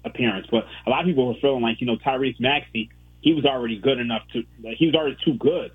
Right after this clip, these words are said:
So, you know, Coby White or, you know, Jalen Williams can come through and sneak this and win this award. So I think you're seeing movement there. Um, the Rookie of the Year market is kind of, it's, it's already sold up. I think Wembanyama's gonna win it just because he's, he has to do more for his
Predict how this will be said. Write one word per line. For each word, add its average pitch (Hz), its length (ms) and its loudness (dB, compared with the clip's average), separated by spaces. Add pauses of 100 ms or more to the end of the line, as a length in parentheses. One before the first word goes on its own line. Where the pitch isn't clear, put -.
So, 123 280 -2 (180)
you 127 80 -4
know, 117 120 -2
Coby 165 400 0
White 120 420 -2
or, 113 420 0 (260)
you 117 120 -6
know, 104 340 -4 (280)
Jalen 139 360 0
Williams 147 260 0
can 113 120 -6
come 127 260 -2
through 120 160 2
and - 140 -4
sneak 131 240 -2
this 110 120 -2 (220)
and 113 220 -2
win 120 120 2
this 104 140 -2
award. 101 460 0 (120)
So 104 200 0 (240)
I - 60 -10
think 123 160 -4
you're 131 180 2
seeing 123 240 0
movement 120 420 0
there. 127 420 0 (280)
Um, 110 460 -4 (200)
the 127 160 2
Rookie 143 280 2
of 131 40 0
the 123 60 2
Year 123 240 4
market 120 320 0
is - 80 -12 (100)
kind 147 180 2
of, 117 120 -6 (320)
it's, 151 180 -2
it's 165 160 2
already 117 400 -2
sold 104 240 2
up. 104 120 -2
I 120 80 -2
think 113 240 -6 (140)
Wembanyama's 117 580 0
gonna 113 180 0
win 113 180 0
it 107 140 -10
just 120 140 -2
because 120 300 0
he's, 113 300 4
he 127 140 0
has 127 160 2
to - 180 -4
do 120 60 4
more 117 280 4
for 113 120 0
his 110 100 -2